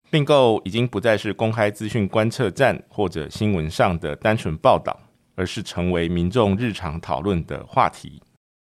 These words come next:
尤其在最近几年，股市投资成为全民运动，一般民众普遍都有机会成为数家上市柜公司的股东。公司间的并购新闻不再只是报章杂志上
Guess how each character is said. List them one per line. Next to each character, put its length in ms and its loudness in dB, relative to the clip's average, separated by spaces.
尤 120 0
其 260 -2
在 360 4
最 200 0
近 220 -2
几 160 -6
年， 260 -4
股 160 -6
市 280 -6
投 280 -4
资 340 -4
成 240 -4
为 100 -2
全 220 -6
民 160 0
运 160 0
动， 220 0
一 100 -4
般 220 6
民 180 4
众 400 2
普 160 -4
遍 280 0
都 180 2
有 140 2
机 200 -10
会 360 -2
成 240 -2
为 120 -2
数 220 -6
家 180 4
上 220 2
市 140 -6
柜 160 0
公 200 0
司 200 -8
的 180 -4
股 180 -14
东。 240 2
公 160 2
司 140 -4
间 200 2
的 140 2
并 240 2
购 160 2
新 280 0
闻 260 0
不 100 -6
再 240 4
只 200 -10
是 240 -6
报 240 2
章 260 0
杂 180 -4
志 200 -8
上 260 0